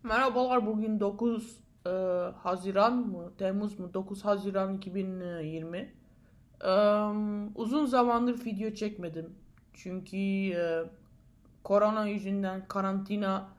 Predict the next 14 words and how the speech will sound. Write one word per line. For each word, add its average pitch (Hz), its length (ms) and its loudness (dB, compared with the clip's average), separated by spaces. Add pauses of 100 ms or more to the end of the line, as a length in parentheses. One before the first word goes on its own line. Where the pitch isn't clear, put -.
(440)
e, - 160 -2
zamanları 196 600 2
hep 196 80 -6
aynı 190 280 4
geçti. 165 640 -6 (360)
E, 156 40 -6 (380)
bu 170 100 -10
zamanların 190 540 0
aynı 196 260 0
geçmesini, 185 880 -4 (380)
e, - 60 -6 (320)
nedeni 185 360 -4
yüzünden 180 640 -4 (240)
ya 185 120 -6